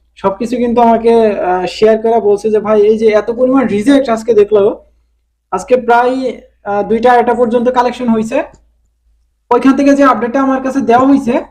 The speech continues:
বেশিরভাগ সংখ্যক দেখা গেছে রিজেক্ট পাসপোর্ট, ওইগুলো একবারে ready for collection আসছে।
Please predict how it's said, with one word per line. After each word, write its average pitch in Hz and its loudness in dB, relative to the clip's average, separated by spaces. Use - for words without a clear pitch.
বেশিরভাগ 269 2
সংখ্যক 302 -2
দেখা 233 -4
গেছে 233 -4
রিজেক্ট 226 -2
পাসপোর্ট, 196 -4
ওইগুলো 220 4
একবারে 254 0
ready 254 2
for 240 -4
collection 240 -6
আসছে। 226 -4